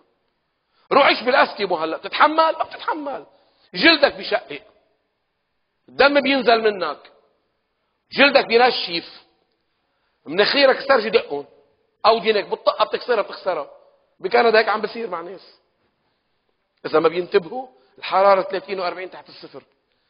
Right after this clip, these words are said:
طب إذا هيدا طقس أرضي على الأرض وهيك، كيف في بحيرة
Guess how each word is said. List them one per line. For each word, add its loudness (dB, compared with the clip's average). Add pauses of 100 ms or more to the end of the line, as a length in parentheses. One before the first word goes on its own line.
(180)
طب -6
إذا -4
هيدا 0
طقس -6
أرضي 0
على -2
الأرض -10
وهيك، -14 (760)
كيف -20
في -16
بحيرة -16